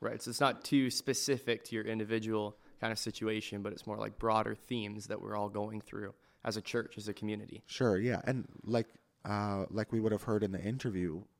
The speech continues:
Speaker 2: you need both. You need your private prayer life and corporate prayer.
Speaker 1: Mm-hmm. Right.
Speaker 2: They both are, um, important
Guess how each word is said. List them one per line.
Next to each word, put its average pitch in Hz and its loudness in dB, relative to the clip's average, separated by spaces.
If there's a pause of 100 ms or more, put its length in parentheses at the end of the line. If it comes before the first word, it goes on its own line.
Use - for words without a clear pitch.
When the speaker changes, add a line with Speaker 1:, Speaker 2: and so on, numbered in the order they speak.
(220)
Speaker 2:
you 120 4
need 131 4
both. 107 6
You 113 6
need 113 0
your 104 4
private 98 0
prayer 101 2
life 98 2 (460)
and 117 0
corporate - -2
prayer. - -2
Speaker 1:
Mm-hmm. 127 2 (300)
Right. 127 4
Speaker 2:
They 104 4
both 104 2
are, 98 0 (180)
um, 87 -6
important 98 -6